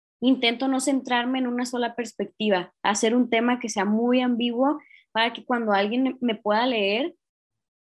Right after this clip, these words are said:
la parte que lea sea otra, la estética, los personajes, y que al final, después de leer la obra, encuentre un poquito el tema, pero el tema,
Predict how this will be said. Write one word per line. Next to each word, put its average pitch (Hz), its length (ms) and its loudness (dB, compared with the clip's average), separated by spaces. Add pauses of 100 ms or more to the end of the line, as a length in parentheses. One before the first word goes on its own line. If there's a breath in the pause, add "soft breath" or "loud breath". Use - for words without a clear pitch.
(300)
la 226 240 -2
parte 226 340 0
que 277 140 -2
lea 220 280 -2
sea 226 400 -2
otra, 214 340 -4
la 185 100 -2
estética, 240 960 -2
los 233 160 -4
personajes, 233 880 0 (260 soft breath)
y 254 220 0
que 262 100 2
al 262 160 4
final, 214 520 0
después 277 360 -2
de 262 80 0
leer 226 220 0
la 226 200 0
obra, 262 380 0 (400)
encuentre 220 440 -2
un 220 80 -6
poquito 254 360 -2
el 247 140 0
tema, 254 380 0
pero 254 180 2
el 220 140 -2
tema, 226 500 -4